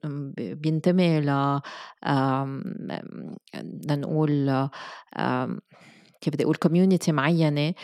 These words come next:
آه، يحكوا سوا، يشاركوا ال experiences تبعولاتهم، خبرتهم،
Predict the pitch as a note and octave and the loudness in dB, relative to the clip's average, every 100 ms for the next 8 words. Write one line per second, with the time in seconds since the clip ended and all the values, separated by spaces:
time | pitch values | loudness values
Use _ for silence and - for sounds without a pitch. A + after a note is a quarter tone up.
0 | - - - D#3 D3 E3+ F#3+ - F3 - | -14 -16 -2 2 6 6 4 4 2 6
1 | F3+ E3+ E3 E3 E3 D#3+ D#3 - F#3 F3 | 6 8 6 6 6 4 2 4 4 2
2 | - D#3+ D#3 D#3 D3+ D3 E3+ - F#3 F#3+ | 2 4 4 4 2 0 -4 -2 2 2
3 | F3 - D#3 D#3 C#3+ D3 D#3+ D#3+ E3 D3+ | 2 0 -2 0 0 2 2 2 0 0
4 | D3+ C#3+ - D3 F3+ - D#3 D#3 | 0 0 0 2 2 2 -2 0